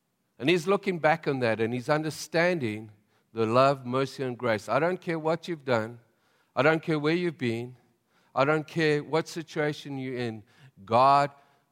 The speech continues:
sent his son Jesus, who paid the price for your sin, past, s-, present, and future. And when you accept him into your life, he transforms you and makes you a brand new creation.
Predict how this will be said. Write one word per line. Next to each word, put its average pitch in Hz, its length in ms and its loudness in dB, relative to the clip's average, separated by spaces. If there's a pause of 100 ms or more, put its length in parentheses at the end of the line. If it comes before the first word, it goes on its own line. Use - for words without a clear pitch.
(160)
sent 143 340 -2
his 160 140 -6
son 135 280 0
Jesus, 113 560 -10
who 107 140 -12
paid 156 760 0
the 110 80 -14
price 135 460 2
for 123 180 -12
your 120 120 -6
sin, 110 500 -10 (500)
past, 151 580 4 (200)
s-, - 320 -8
present, 135 500 0
and 120 180 -6
future. 123 480 -8 (500)
And 127 160 0
when 175 140 2
you 196 80 6
accept 196 480 2
him 196 180 0
into 175 340 0
your 175 160 2
life, 117 680 2 (440)
he 143 120 0
transforms 156 840 2
you 104 180 -10
and 104 80 -12
makes 131 260 -4
you 139 60 -4
a 127 40 -6
brand 131 320 0
new 135 180 -6
creation. 120 640 -4